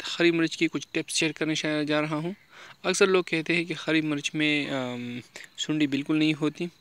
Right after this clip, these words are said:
तो मैं आपको आज अमेरिकन सुंडी दिखाऊँगा। इसमें बहुत सी लग गई हैं। आ, कोशिश रहे जब भी आप सब्ज़ी लगाते हो, कोई भी हो,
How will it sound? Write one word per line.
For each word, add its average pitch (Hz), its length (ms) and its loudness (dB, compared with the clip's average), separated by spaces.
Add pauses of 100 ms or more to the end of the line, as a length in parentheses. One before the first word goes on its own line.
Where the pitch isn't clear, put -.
(340)
तो 139 60 -2
मैं 147 120 2
आपको 143 240 -2
आज 143 220 -2
अमेरिकन 143 360 0
सुंडी 147 260 0
दिखाऊँगा। 139 420 0
इसमें 143 420 -2
बहुत 139 180 -2
सी 143 120 0
लग 135 160 0
गई 143 180 0
हैं। 165 180 -4 (220)
आ, - 20 -12
कोशिश 156 380 -2
रहे 165 160 0
जब 170 220 6
भी 160 120 2
आप 147 100 0
सब्ज़ी 151 260 -4
लगाते 143 320 0
हो, 156 120 -2
कोई 151 220 0
भी 131 140 -4
हो, 139 200 -6